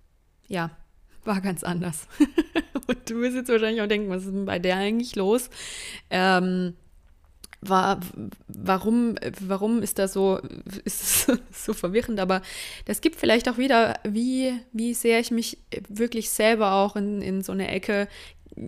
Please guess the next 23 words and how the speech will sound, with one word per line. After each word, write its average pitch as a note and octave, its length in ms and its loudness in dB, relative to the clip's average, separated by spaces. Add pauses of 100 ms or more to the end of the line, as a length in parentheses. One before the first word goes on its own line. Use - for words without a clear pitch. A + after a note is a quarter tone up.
(120)
gedanklich G3 600 0
gearbeitet F#3 720 -2
habe. F3+ 400 -2
Und F3 260 -4 (720)
ich - 180 -6
war G3+ 500 4 (920)
komplett A3+ 600 0
damit A3 340 2
überfordert F#3+ 1000 0 (760)
und F#3 200 2 (360)
hab's G3 500 -2
absolut G#3+ 500 2
nicht G3 240 -4
realisiert, G3+ 920 2
dass F#3+ 200 -2
ich G3 280 -6
in G3 100 0
dem G3 120 0
Moment F#3+ 340 0
eine F#3 140 -2
Zusage F#3+ 640 -2
bekommen F3 500 -4
habe F3+ 540 -2